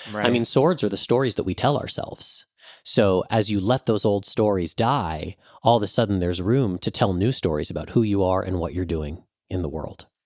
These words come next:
Speaker 1: Yeah. But you still have to bring your inner child with you.
Speaker 2: Of course. And you'll see, we'll post this on the Instagram.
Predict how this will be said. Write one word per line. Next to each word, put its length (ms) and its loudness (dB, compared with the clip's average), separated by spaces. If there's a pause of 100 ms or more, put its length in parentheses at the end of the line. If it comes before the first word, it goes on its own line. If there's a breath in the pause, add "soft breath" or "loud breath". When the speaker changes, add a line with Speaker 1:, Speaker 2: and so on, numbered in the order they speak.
(300)
Speaker 1:
Yeah. 340 -6 (640 loud breath)
But 100 4
you 60 2
still 220 2
have 140 -2
to 100 -6
bring 220 0
your 140 0
inner 160 -2
child 360 -6
with 220 -14
you. 200 -6 (460)
Speaker 2:
Of 140 -2
course. 580 2 (540 loud breath)
And 160 2
you'll 100 2
see, 540 0
we'll 180 4
post 380 0
this 240 -2
on 160 0
the 80 0
Instagram. 800 -2